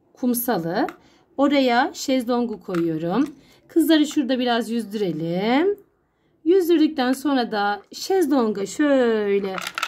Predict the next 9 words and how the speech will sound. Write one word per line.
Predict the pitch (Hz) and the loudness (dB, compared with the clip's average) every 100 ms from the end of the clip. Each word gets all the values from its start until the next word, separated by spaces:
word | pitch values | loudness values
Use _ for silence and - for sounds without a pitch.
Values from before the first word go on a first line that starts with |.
| - | -2
oturtalım. | 330 339 359 311 320 330 | 0 2 2 4 4 4
<laughs> | |
Aa, | 320 330 277 294 302 | 2 0 0 0 0
tabii | 285 226 180 - - | -2 -2 -8 -14 -6
kaldırdığım | 240 240 269 226 254 214 | -2 0 0 0 0 0
için | - 311 | 0 -2
kız | 302 - | 0 -2
şezlongla | - 226 214 214 208 185 | 0 0 2 -2 -2 -2
beraber | 202 220 202 190 254 | 0 0 0 2 0